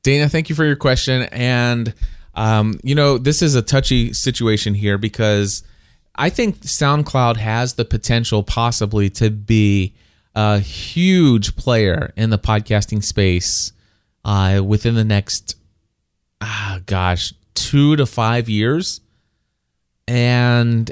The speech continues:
and so I don't wanna say anything that would disparage any possible relationship that I have with them. In fact, they've reached out to me on multiple occasions. And in fact, it's been on my to-do list to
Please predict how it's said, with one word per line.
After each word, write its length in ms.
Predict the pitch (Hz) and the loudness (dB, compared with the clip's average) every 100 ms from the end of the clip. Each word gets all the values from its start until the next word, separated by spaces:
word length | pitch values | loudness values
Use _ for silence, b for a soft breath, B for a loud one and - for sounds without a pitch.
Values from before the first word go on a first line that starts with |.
| - | -2
and 260 | 113 113 110 | 2 2 2
so 220 | 127 120 | 2 4
I 100 | 127 | 4
don't 160 | 156 | 2
wanna 160 | 175 151 | 2 0
say 320 | - 123 - | 0 0 -2
anything 840 | - 135 165 151 - 113 110 110 104 | -2 0 0 -2 0 0 0 0 0
that 240 | 107 104 | 2 2
would 200 | 107 104 | 2 0
disparage 640 | 104 101 - 107 110 110 110 | 0 -2 0 2 4 2 0
any 240 | 110 120 | -2 -2
possible 440 | 120 104 107 113 | -4 -2 -2 0
relationship 580 | 107 98 95 110 104 95 | 0 2 0 -2 -4 -4
that 100 | 98 | -2
I 120 | 92 | 0
have 160 | 95 92 | 0 0
with 100 | 95 | -2
them. 160 | 98 92 | -2 -2
In 100 | 95 | -2
fact, 300 | 117 110 - b b b | 0 -2 -4 b b b
they've 240 | 123 143 | 2 2
reached 240 | 139 135 - | 2 0 0
out 180 | 113 101 | -2 -2
to 100 | 113 | -4
me 80 | |
on 140 | 110 104 | -2 0
multiple 420 | 104 110 - 107 | 0 -2 0 -2
occasions. 500 | 104 101 101 107 104 - | 0 0 0 -2 -4 -4
And 420 | 107 101 101 - - | -2 0 -2 -4 -8
in 160 | - 107 | -6 -6
fact, 400 | - 139 139 123 | -4 -4 -4 -2
it's 160 | 110 - | -4 -2
been 160 | 131 | -2
on 140 | 131 147 | 0 2
my 100 | 123 | 2
to-do 460 | - 107 113 160 | 2 0 4 4
list 480 | 139 92 92 - - b b b b - | 6 4 2 -2 -10 b b b b -2
to 160 | 127 | -2